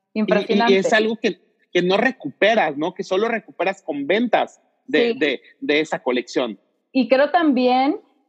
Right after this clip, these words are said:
Speaker 2: que desde, eh, la visión del diseñador y, y como emprendedor debes de estar consciente que el crear una marca y el lanzar una colección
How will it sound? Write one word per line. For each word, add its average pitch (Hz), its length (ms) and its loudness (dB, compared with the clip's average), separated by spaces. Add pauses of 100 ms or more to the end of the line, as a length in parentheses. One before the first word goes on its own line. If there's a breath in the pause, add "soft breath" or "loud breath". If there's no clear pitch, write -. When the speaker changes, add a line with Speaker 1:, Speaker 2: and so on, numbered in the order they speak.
Speaker 2:
que 226 320 2
desde, 214 920 2
eh, - 40 0
la 220 140 2
visión 233 360 0
del 302 140 0
diseñador 202 680 -2
y, 247 220 -2
y 226 120 -4
como 196 240 0
emprendedor 190 720 -2
debes 240 340 0
de 320 60 0
estar 226 320 -2
consciente 233 720 -2
que 233 100 0
el 202 200 -2
crear 220 320 2
una 359 200 0
marca 214 520 0
y 202 80 0
el 185 140 -4
lanzar 196 360 -2
una 330 220 -2
colección 202 580 -4